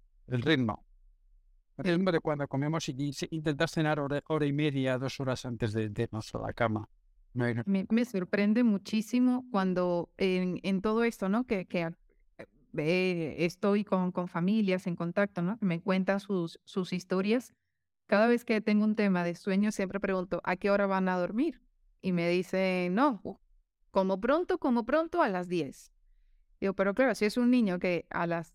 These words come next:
Speaker 2: ocho y media tiene que estar, ocho y media,
Speaker 1: Ujú.
Speaker 2: nueve, tiene que estar en el colegio, ¿a qué hora te tiene que levantar, no?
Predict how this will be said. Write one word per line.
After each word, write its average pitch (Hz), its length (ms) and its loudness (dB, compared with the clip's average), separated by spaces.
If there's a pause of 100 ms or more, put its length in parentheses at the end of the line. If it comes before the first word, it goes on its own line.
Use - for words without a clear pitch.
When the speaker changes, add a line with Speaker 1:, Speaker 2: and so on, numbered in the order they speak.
Speaker 2:
ocho 208 260 2
y 226 40 4
media 208 320 2
tiene 196 200 -2
que 214 60 -2
estar, 196 320 0
ocho 185 180 -4
y - 20 2
media, 196 240 2
Speaker 1:
Ujú. 196 80 0
Speaker 2:
nueve, 185 220 0
tiene 185 160 -2
que 202 80 -2
estar 196 160 0
en 202 80 0
el 202 60 -2
colegio, 190 400 0
¿a 247 40 2
qué 208 120 -2
hora 208 80 0
te 226 100 -2
tiene 220 180 0
que 220 100 -2
levantar, 180 500 -2
no? 190 200 -6